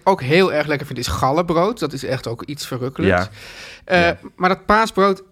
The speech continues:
Speaker 1: is iets wat volgens mij hetzelfde is als een kerststol.
Speaker 2: Kerstbrood,
Speaker 1: Die wordt
Speaker 2: zeker.
Speaker 1: dat, en het is
Speaker 2: Bij
Speaker 1: ook
Speaker 2: de
Speaker 1: iets wat
Speaker 2: Albert, als je het bij de Albert Heijn koopt, heet het ook feeststol, zodat ze het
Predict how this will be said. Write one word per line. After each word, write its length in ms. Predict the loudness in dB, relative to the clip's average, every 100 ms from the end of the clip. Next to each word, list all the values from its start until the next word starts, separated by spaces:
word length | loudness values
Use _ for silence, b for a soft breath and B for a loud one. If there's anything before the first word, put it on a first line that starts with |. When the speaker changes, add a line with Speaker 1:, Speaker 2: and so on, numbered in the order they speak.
| -8
Speaker 1:
is 240 | -6 -4
iets 340 | -6 -8 -10 -14 -20 _
wat 340 | -2 -2 -2 -16 _ _ _ _ _ _ _ _
volgens 300 | -6 -6 -2
mij 340 | 0 0 0 -4
hetzelfde 420 | 0 2 2 0
is 160 | -4
als 320 | -4 -6 -8 -14 _ _ -20 _
een 120 | -8
kerststol. 520 | 0 2 2 0 0 0
Speaker 2:
Kerstbrood, 640 | -2 -2 0 0 -2 -8
Speaker 1:
Die 220 | -8 -2 2
wordt 160 | 2
Speaker 2:
zeker. 140 | 0 -4
Speaker 1:
dat, 80 | -2
en 60 | 0
het 100 | 0
is 100 | 0
Speaker 2:
Bij 60 | 4
Speaker 1:
ook 40 |
Speaker 2:
de 40 | 4
Speaker 1:
iets 80 | 6
wat 80 | 4
Speaker 2:
Albert, 280 | 2 0
als 120 | 2 2
je 20 | 4
het 60 |
bij 100 | 4
de 60 | 4
Albert 240 | 4 2
Heijn 220 | 2 2 2
koopt, 200 | -4 0
heet 200 | 2 2
het 140 | 0
ook 140 | -4
feeststol, 840 | -2 2 2 2 -6 -10 0 0 0
zodat 280 | -4 -6 -6
ze 100 | -6
het 180 | -8